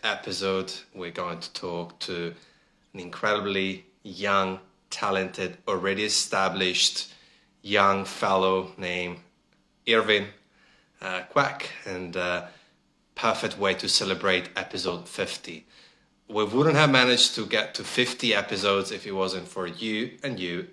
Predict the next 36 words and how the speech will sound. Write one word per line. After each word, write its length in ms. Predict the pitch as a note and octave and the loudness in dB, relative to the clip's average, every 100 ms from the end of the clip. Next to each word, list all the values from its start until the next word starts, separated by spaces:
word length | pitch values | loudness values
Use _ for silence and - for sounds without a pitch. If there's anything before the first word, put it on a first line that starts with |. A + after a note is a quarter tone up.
| - | -8
and 160 | G#2 F2 | -6 -6
you 180 | E2 E2+ _ | -10 -14 _
and 140 | A2 F#2+ | -16 -12
you. 200 | D#2+ D#2 _ - - _ | -12 -14 _ -20 -20 _
So 320 | - - F2+ | -4 -2 -2
thank 380 | F2+ - G2+ F#2+ | -4 -2 -2 -2
you 220 | G2+ F#2+ F#2+ | -4 -4 -8
from 180 | - F2+ | -14 -12
the 60 | E2 | -4
bottom 260 | G2 F#2+ | -2 0
of 60 | F#2+ | -2
my 120 | F2+ | -4
heart. 400 | F2+ F2 F2 - - _ _ - | -2 -2 -2 -6 -8 _ _ -10
I 60 | F#2 | -6
really 260 | F2 F2+ | -4 -4
hope 220 | E2+ E2+ | -6 -6
that 200 | - F2+ | -6 -6
you'll 200 | F2 F2 | -6 -6
enjoy 320 | E2+ F2 F#2+ F#2 | -6 -4 -2 -2
this 580 | G2 G#2 - - - - _ _ | -2 -2 0 0 -2 -12 _ _
and 260 | F#2 E2 E2+ | -10 -8 -8
we'll 140 | E2+ | -8
be 180 | E2+ E2+ | -8 -8
able 200 | E2 E2 | -8 -8
to 340 | E2 F2+ E2+ D#2+ | -10 -10 -10 -10
just 300 | F2+ E2 F#2 | -8 -8 -8
have 120 | F2 | -12
a 60 | |
good 160 | E2+ F2 | -12 -14
time 320 | - F2+ F#2 | -8 -6 -6
with, 340 | F2 E2+ E2+ G2 | -6 -8 -10 -10
uh, 240 | F2 E2+ - _ _ _ - | -10 -12 -16 _ _ _ -10
Irvin, 480 | F#2+ F2 F2+ F2 F2 | -8 -4 -4 -4 -6
and, 320 | E2 E2 E2+ | -8 -10 -10
uh, 300 | E2+ E2+ E2 E2 - | -8 -6 -8 -12 -14
we'll, 380 | F#2 E2+ E2+ | -12 -10 -12